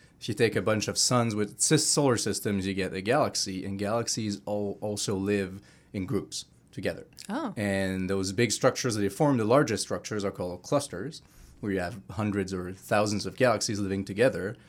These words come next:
Speaker 1: And I'm interested in some of the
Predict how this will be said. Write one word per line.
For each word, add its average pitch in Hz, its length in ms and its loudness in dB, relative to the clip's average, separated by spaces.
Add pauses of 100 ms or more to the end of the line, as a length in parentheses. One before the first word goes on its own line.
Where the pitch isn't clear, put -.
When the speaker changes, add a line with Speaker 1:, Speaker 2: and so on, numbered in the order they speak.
(300)
Speaker 1:
And 98 240 2
I'm 95 120 2
interested 110 480 -2
in 95 420 -4
some 101 320 0
of 98 180 -4
the 87 340 -2